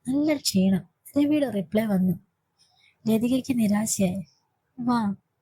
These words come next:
എനിക്ക് കാണാതിരിക്കാൻ പറ്റില്ല." സാഡ് സ്മൈലി ഇട്ടുകൊണ്ട് ലതിക റിപ്ലൈ അയച്ചു. "സത്യമായി എനിക്ക് രവിയെ കാണണം. കഴിഞ്ഞ ദിവസം അവിടെ പറ്റില്ല എന്ന് പറഞ്ഞതാണല്ലോ." രവി പൊട്ടിച്ചിരിക്കുന്ന സ്മൈലി വെച്ച് റിപ്ലൈ ഇട്ടു.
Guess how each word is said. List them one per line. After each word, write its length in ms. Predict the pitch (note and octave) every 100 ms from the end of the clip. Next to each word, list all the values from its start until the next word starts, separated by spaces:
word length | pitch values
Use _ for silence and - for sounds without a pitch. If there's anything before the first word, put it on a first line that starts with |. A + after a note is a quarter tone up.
| _ _ -
എനിക്ക് 240 | E4 D4 -
കാണാതിരിക്കാൻ 760 | G3 F#3+ G3+ A3+ A3 G3+ G#3+ G#3
പറ്റില്ല." 680 | F3 - - G#3 F3 F#3+ - - - _ _ _
സാഡ് 340 | - D4 D#4 E4
സ്മൈലി 400 | - G#3+ G3+ G#3
ഇട്ടുകൊണ്ട് 420 | G3 G3+ G3 F#3+
ലതിക 520 | - A#3 C#4 C#4 C4+
റിപ്ലൈ 340 | G3+ E3 - A3
അയച്ചു. 380 | F#3 F3 - F#3 _ - - -
"സത്യമായി 600 | C#4+ C#4 - D4+ D#4 D4+
എനിക്ക് 240 | B3 A#3
രവിയെ 340 | A#3 G#3+ G#3+ A3
കാണണം. 600 | G#3 F#3+ F#3 F#3 F3+ - _ _ -
കഴിഞ്ഞ 420 | A3 G#3+ B3+ C4
ദിവസം 400 | A#3+ A#3 - A#3 A3+ - - -
അവിടെ 200 | E4 E4+ A3+
പറ്റില്ല 380 | F3+ - C4
എന്ന് 120 | C#4+ C#4+
പറഞ്ഞതാണല്ലോ." 800 | C#4 B3+ C4+ C4 C4 B3+ C4+ A#3+ _ _ -
രവി 120 | E4
പൊട്ടിച്ചിരിക്കുന്ന 840 | D4+ A3 G3 - - G#3+ G3+ A3+ A#3
സ്മൈലി 460 | - G3 G3 A#3
വെച്ച് 220 | A3 E3+ G3+
റിപ്ലൈ 340 | F3 - G#3+
ഇട്ടു. 320 | F#3 - G3+